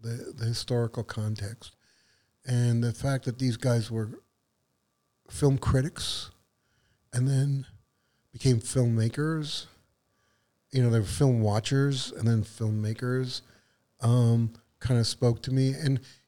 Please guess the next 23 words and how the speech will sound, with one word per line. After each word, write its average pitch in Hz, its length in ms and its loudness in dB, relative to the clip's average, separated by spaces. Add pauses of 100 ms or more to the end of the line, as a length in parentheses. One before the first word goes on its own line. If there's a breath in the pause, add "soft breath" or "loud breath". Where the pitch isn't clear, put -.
you 214 60 -4
know, 175 180 6
there 147 100 2
was, 139 240 0 (720 soft breath)
there's 170 160 -2
a 175 60 4
lot 208 240 6
of 196 80 2
films 147 320 2
that 123 100 2
are 120 60 0
really 123 300 2
good. 107 500 -2 (1900)
And 135 160 0
there's 139 180 2
a 139 80 4
lot 120 140 2
of 104 60 -6
films 107 180 -2
that 107 60 -2
are 104 40 0
really 101 180 2
bad. 101 480 -2